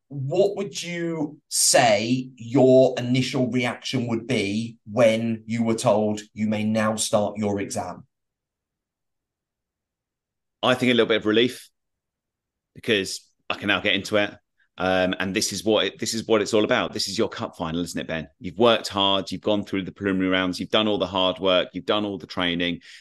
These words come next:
Speaker 2: This is your chance to show the examiner how much you know, how much you've learned. So a little bit of relief, a little bit of apprehension, 'cause you never know what's over that page.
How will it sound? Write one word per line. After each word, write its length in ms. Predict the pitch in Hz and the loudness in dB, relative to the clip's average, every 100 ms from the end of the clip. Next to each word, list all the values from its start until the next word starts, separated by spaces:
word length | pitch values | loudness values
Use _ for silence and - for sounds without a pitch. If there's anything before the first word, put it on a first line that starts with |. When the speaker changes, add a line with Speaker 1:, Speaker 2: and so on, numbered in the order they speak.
| - | -18
Speaker 2:
This 360 | 80 113 110 123 | -2 0 0 -2
is 160 | 90 | -2
your 240 | 107 107 104 | 0 0 0
chance 500 | - 90 87 - - | -4 -4 -4 -8 -10
to 100 | - | -8
show 320 | - 95 95 | -2 0 0
the 140 | 90 | -2
examiner 600 | 82 92 87 87 85 82 - - _ | -4 -4 -4 -4 -6 -10 -14 -20 _
how 240 | - 101 98 | -10 -4 -2
much 320 | 95 - - | -2 -4 -4
you 80 | 90 | -4
know, 180 | 82 80 | -2 -4
how 160 | 90 | -6
much 260 | 85 76 - | -6 -6 -8
you've 120 | 76 | -8
learned. 300 | 80 76 - _ - - | -8 -8 -14 _ -20 -10
So 300 | - 87 85 | -4 -2 -2
a 60 | - - | -8 -6
little 240 | 117 123 113 | 4 4 4
bit 140 | 101 | 2
of 100 | 92 | 0
relief, 420 | 90 92 107 - _ _ 110 | 0 -2 -4 -12 _ _ 4
a 40 | |
little 140 | 135 147 | 6 8
bit 120 | 131 | 6
of 80 | 131 | 4
apprehension, 680 | - 110 120 107 135 143 _ | -2 -4 -4 -2 -4 -4 _
'cause 160 | - 90 | -12 -2
you 60 | |
never 240 | 107 113 110 | 2 2 4
know 160 | 107 | 2
what's 260 | 104 95 101 | 2 -2 -2
over 240 | 104 95 98 | -2 0 -4
that 200 | 98 - | -6 -4
page. 420 | 98 127 - | -6 -6 -12